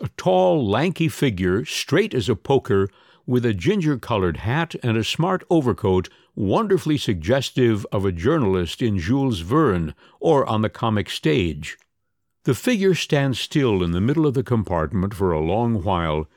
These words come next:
breathing heavily, screwing up his eyes and peering at the seats.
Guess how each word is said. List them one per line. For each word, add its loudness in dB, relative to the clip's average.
breathing 0
heavily, 0
screwing 2
up -2
his 0
eyes 2
and -2
peering 2
at -4
the -4
seats. -4